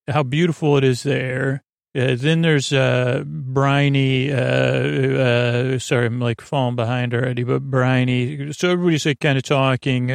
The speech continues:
Also, they're talking about how being in the tent is, like, uh, there's been more people in space. It's like being a pro football player. Can't believe it. See it on T V. It can't be real.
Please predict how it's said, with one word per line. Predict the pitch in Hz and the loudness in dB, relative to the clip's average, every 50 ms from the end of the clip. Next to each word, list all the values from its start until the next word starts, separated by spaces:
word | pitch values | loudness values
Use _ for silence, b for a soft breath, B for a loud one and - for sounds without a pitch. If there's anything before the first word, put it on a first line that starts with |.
| 139 | -2
Also, | 147 143 143 135 - - 156 135 | -2 -2 -2 -2 -2 0 0 0
they're | 131 123 | 0 0
talking | - 147 131 127 127 123 | 2 2 2 2 0 0
about | 127 120 117 | 0 -2 0
how | 120 131 127 123 120 | 0 0 0 0 -2
being | 110 - 143 135 131 131 | -2 -2 -2 0 0 0
in | 135 127 | 0 0
the | 123 127 117 | -2 -2 -6
tent | - - 147 131 131 127 117 - - | -4 -2 0 0 0 0 -2 -4 -6
is, | 123 120 120 - | -8 -6 -6 -4
like, | 135 139 131 127 - - | -4 -4 -4 -4 -4 -4
uh, | 143 131 127 127 135 135 123 _ _ _ _ _ _ _ _ _ _ _ _ _ _ - | -2 -2 -2 -2 -4 -4 -6 _ _ _ _ _ _ _ _ _ _ _ _ _ _ -4
there's | 147 131 120 139 | -4 -4 0 0
been | 143 131 127 | 0 2 2
more | 127 135 139 131 | 2 2 2 0
people | - - 151 123 135 123 123 | 0 -2 -2 0 0 0 0
in | 123 117 110 | 0 -2 -4
space. | - - - - 147 139 135 127 131 127 120 - - | -6 -8 -4 0 2 2 2 2 2 0 -2 -4 -8
It's | 127 - - | -8 -6 -4
like | 147 127 120 123 | -4 -4 -2 -2
being | 131 127 127 123 120 117 | -2 -2 0 -2 -4 -6
a | 123 | -8
pro | - - 143 135 123 120 | -4 -2 0 0 0 0
football | 113 - - 156 160 143 _ - 143 135 135 135 | -2 -2 -2 -2 -2 0 _ 0 0 2 2 0
player. | 120 - - 143 135 135 131 127 127 127 131 131 131 139 143 135 - _ _ _ _ _ _ _ _ _ - | -2 -2 -2 0 0 0 0 0 0 0 0 0 0 -2 -2 -4 -6 _ _ _ _ _ _ _ _ _ -6
Can't | - 156 139 135 - | -2 0 0 0 0
believe | - 131 127 131 131 131 127 | -2 0 2 2 2 2 2
it. | 127 143 143 | 0 0 -2
See | - - - - 170 156 | -4 -8 -6 -2 0 2
it | 151 | 2
on | 139 135 131 | 2 0 0
T | - - 151 131 | -2 -4 -4 -4
V. | 127 123 131 131 127 127 123 123 127 123 | -2 -2 0 0 0 0 0 0 -2 -4
It | 113 - | -6 -4
can't | - 165 139 135 | -2 -2 -2 0
be | - 135 127 123 | -2 -4 -4 -4
real. | 123 127 131 131 131 127 127 127 123 120 120 123 123 127 127 | -2 0 2 2 2 4 4 2 2 2 2 0 -2 -4 -6